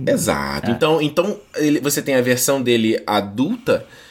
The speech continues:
Speaker 1: que ele comete uma parada bizarra no começo do filme, né? O ass-, o assassinato lá do, do maluco.
Speaker 2: Aham.
Speaker 1: E, só que, tipo assim, ah, o cara também era um filho da puta, né? Ele tava envolvido, ele era muito pior.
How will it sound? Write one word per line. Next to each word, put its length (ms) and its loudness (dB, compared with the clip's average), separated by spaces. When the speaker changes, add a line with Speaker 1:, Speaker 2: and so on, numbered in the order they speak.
Speaker 1:
que 80 2
ele 100 4
comete 480 0
uma 100 2
parada 280 2
bizarra 580 0
no 80 -2
começo 280 0
do 80 -6
filme, 280 -2
né? 120 2
O 120 0
ass-, 160 -2
o 120 2
assassinato 500 -2
lá 80 0
do, 180 -2
do 100 -6
maluco. 580 0
Speaker 2:
Aham. 300 -6
Speaker 1:
E, 580 0
só 200 -2
que, 120 -8
tipo 180 -6
assim, 200 0
ah, 240 2
o 80 -2
cara 360 2
também 240 0
era 80 0
um 40 -2
filho 180 -2
da 80 2
puta, 320 0
né? 80 0
Ele 60 -2
tava 180 0
envolvido, 320 2
ele 80 2
era 80 4
muito 240 0
pior. 440 -2